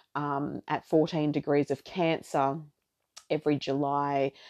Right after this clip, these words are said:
So there's just something, you know, super magical in the air. And we are, we have just moved into the Deacon two of Cancer season, which happens to be the Magician card. And all I've written, like, in my, like, in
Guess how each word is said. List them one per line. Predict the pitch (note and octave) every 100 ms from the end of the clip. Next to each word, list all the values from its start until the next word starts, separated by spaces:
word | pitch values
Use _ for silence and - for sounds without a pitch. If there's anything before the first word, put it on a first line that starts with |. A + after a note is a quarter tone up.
| - -
So | - - G3+
there's | F#3 G#3+
just | - C4
something, | - C#4 D#4+ D4 -
you | F3
know, | E3+ D#3+
super | - - G3 E3+
magical | D#3 D#3 D3 D#3
in | D3+
the | D3 E3
air. | D3+ -
And | G#3 D4 C#4 D3 A#2+ G#2+ B3 - - - - - _
we | E3 G3 G3+
are, | F#3 F#3+ G#3 - - -
we | A3
have | G#3+ F3+
just | C4+ -
moved | C4 B3+ G#3
into | F#3+ G3 - F#3 E3+ E3+
the | - D3+ E3 D#3 D#3 E3+
Deacon | D#3+ E3+ F3+ E3+
two | E3 - D#3 D3+ -
of | C#3+ C#3
Cancer | D#3+ C#3 - D3+
season, | - B2+ C3+ B2 B2+ - -
which | F3+ -
happens | F3+ F#3 F#3+
to | -
be | F3 D#3+ D3+
the | D#3+ D#3 G#3
Magician | A3 F3+ F#3+ G#3+ - G3+ F#3+
card. | E3+ - G3 F3+ D3 C3+ - - -
And | A3+
all | - A#3+ E4+ F#4
I've | D4
written, | E3 E3 D#3+ D3+ D3
like, | - D3 -
in | E3+ D3
my, | C3+ D3 G#2
like, | - - - -
in | C#3